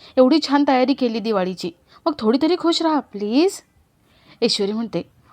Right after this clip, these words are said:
"मनात विचारांची एवढी गर्दी झाली आहे ना, की विचारांना जागाच नाही आहे." अर्णव म्हणतो,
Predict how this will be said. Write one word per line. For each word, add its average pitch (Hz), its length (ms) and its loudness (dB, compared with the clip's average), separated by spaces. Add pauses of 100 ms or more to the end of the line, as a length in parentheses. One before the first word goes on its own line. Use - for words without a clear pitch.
"मनात 214 260 0
विचारांची 233 480 -2
एवढी 226 260 4
गर्दी 262 280 4
झाली 247 220 -2
आहे 220 80 -2
ना, 185 100 -6 (240)
की 269 80 0
विचारांना 247 520 0
जागाच 220 420 -2
नाही 175 200 -6
आहे." 180 100 -10 (880)
अर्णव 196 220 0
म्हणतो, 202 340 -6